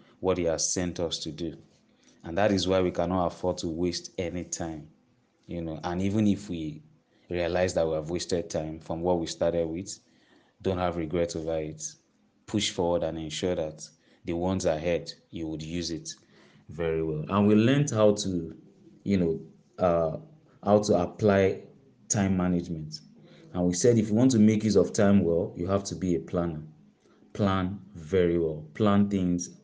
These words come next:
ahead. Don't let things meet you, you know, when you are not prepared for them. And also, we said set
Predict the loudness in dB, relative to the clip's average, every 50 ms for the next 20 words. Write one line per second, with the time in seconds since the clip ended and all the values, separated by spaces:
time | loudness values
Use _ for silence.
0 | _ _ _ _ _ _ _ _ -6 -4 -4 -2 2 4 4 4 4 0 -6 -14
1 | -18 -14 -4 0 2 4 6 6 4 4 2 0 0 0 0 0 2 0 0 0
2 | -2 -6 -6 -6 -6 -8 -8 -12 -14 -16 -20 _ -20 -20 -20 _ _ _ -6 -4
3 | -4 -2 -4 -4 -6 -8 -12 -16 -20 _ _ _ _ _ _ -6 -2 0 0 0
4 | 0 -2 -6 -6 -8 -8 -4 -4 -4 -2 -2 -4 -4 -4 -6 -12 -12 -6 -4 -4
5 | -4 -4 -6 -10 -10 -8 -6 -6 -6 -6 -8 -14 -18 _ _ _ _ _ _ _
6 | _ _ _ _ _ _ -10 -6 -4 0 4 4 4 4 4 2 0 0 2 2
7 | 0 0 2 4 4 4 4 2 0 -4 -2 0 2 0 0 -2